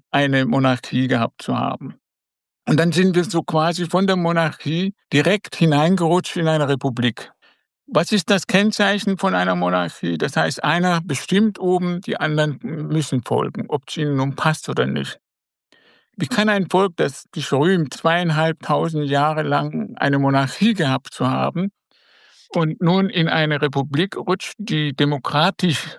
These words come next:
verwaltet wird, wie kann man das von einem Volk verlangen, das plötzlich die Verantwortung selbst übernimmt für ihre eigenen Geschicke? Das ist das größte Problem. Iraner haben auch aus diesem Grunde immer wieder gesagt, wenn der Kopf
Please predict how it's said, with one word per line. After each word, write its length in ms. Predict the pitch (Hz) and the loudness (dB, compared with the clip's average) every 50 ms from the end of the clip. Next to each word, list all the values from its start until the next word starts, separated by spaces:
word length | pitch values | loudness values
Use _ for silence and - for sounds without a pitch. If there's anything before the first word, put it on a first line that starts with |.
| - - | -8 -4
verwaltet 640 | - 151 127 131 135 139 151 - 160 151 - - | -2 0 2 2 2 2 0 -2 -4 -6 -2 -2
wird, 200 | 151 165 196 - _ _ _ _ - - - - - _ _ _ _ _ _ | 0 0 0 -2 _ _ _ _ -20 -20 -20 -20 -20 _ _ _ _ _ _
wie 140 | _ 220 269 | _ -4 -4
kann 260 | - - - 185 196 | -2 -2 2 4 4
man 200 | 202 233 220 214 | 4 4 4 2
das 220 | 185 180 170 - - - | 2 0 0 -2 -4 -4
von 160 | - 170 165 | -2 -2 0
einem 320 | - 160 160 156 156 147 | 0 0 0 0 0 0
Volk 280 | - 156 151 165 170 - - | 0 0 0 0 -2 -6 -4
verlangen, 500 | - 160 147 143 143 147 160 160 156 143 | -2 0 0 2 0 0 0 -2 -2 0
das 260 | 135 139 139 - - _ | -2 -2 -4 -6 -10 _
plötzlich 400 | - 147 160 - - - 156 - - | -2 -2 -2 -2 -6 -8 -8 -8 -4
die 100 | - 131 | -4 -2
Verantwortung 800 | - - 160 - 156 175 185 - - 202 185 - 156 147 135 | -2 -2 0 2 2 2 2 2 2 0 2 2 0 0 2
selbst 380 | 117 143 143 185 214 - - - | 2 2 2 2 2 -2 -4 -6
übernimmt 460 | 170 127 139 135 131 131 131 127 120 | -2 0 0 2 2 2 0 0 -2
für 240 | - - - 135 120 | -6 -4 -2 -2 -2
ihre 300 | - - 120 123 120 - | -2 -2 -4 -2 -2 0
eigenen 420 | - 131 139 147 156 151 143 135 | 0 0 0 0 0 0 0 0
Geschicke? 500 | 120 120 113 - - - - - - - - - _ _ _ _ _ _ - - - _ _ _ - - - | 0 -2 -4 -6 -8 -10 -8 -6 -6 -6 -6 -8 _ _ _ _ _ _ -20 -20 -20 _ _ _ -18 -4 0
Das 200 | 208 220 - - | 0 0 2 0
ist 180 | 240 175 - | -4 -2 0
das 200 | 175 170 165 - | -2 -2 -2 -4
größte 480 | - - - 156 160 175 170 - - 165 | -10 -4 0 0 0 0 0 -2 -6 -8
Problem. 500 | - - 160 147 160 - 143 135 131 131 - _ _ - - - - - - - _ _ | -4 -4 -6 -4 -2 0 0 0 0 -2 -6 _ _ -20 -20 -20 -20 -20 -20 -20 _ _
Iraner 440 | - 139 147 151 165 185 214 220 190 | -2 0 2 2 2 2 2 2 2
haben 300 | 185 180 175 180 175 175 | 2 0 0 0 -2 0
auch 220 | - 170 160 156 - - - _ _ _ | 0 0 -2 -2 -4 -12 -20 _ _ _
aus 200 | - 135 - - | -8 -8 -6 -2
diesem 340 | - 165 220 226 - 226 202 | 0 0 0 2 2 0 0
Grunde 480 | - - 156 151 160 160 185 208 214 - _ | 0 -2 -2 0 0 0 0 -2 -2 -2 _
immer 260 | - 214 233 233 202 | 2 4 4 4 2
wieder 200 | 196 196 196 190 | 2 2 0 0
gesagt, 380 | 175 175 135 143 156 175 - - _ _ | 0 -2 0 0 0 0 0 -6 _ _
wenn 220 | 156 147 151 151 | 0 2 4 4
der 100 | 151 147 | 2 0
Kopf 260 | - - - 214 220 | 0 2 0 0 0